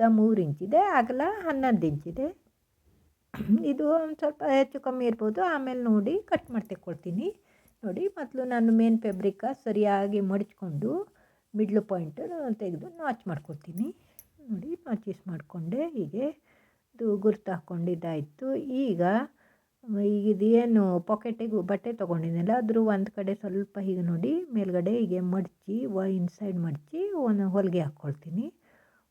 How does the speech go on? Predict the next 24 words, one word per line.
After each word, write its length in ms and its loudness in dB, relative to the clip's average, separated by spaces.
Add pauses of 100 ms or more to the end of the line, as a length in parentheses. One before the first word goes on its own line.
(120)
ಹೊಲಿಗೆ 240 -2
ಹಾಕ್ಕೊಂಡು 520 0
ಇದಕ್ಕೆ 340 -2
ಜಿಪ್ 300 -6
ಜಾಯಿನ್ 320 2
ಮಾಡ್ತೀನಿ. 520 -4
ಒಂಬತ್ತು 500 2
ಇಂಚು 240 -2
ಉದ್ದದ 360 -6
ಜಿಪ್ 340 -8
ತೊಗೊಂಡಿದ್ದೀನಿ. 640 -2
ಒಂದು 320 0
ಜಿಪ್ 600 0
ಸೈಡಿಗೆ 720 2 (600)
ಹೀಗೆ 180 -2
ನೋಡಿ, 240 0
ಈ 120 2
ಥರ 240 2
ಬಟ್ಟೆ 380 2
ಕೊಟ್ಟು 680 -4 (140)
ಎರಡು 280 -6
ಪೀಸು 580 -4
ಹೊಲ್ದು 720 0
ಅದರ 240 -6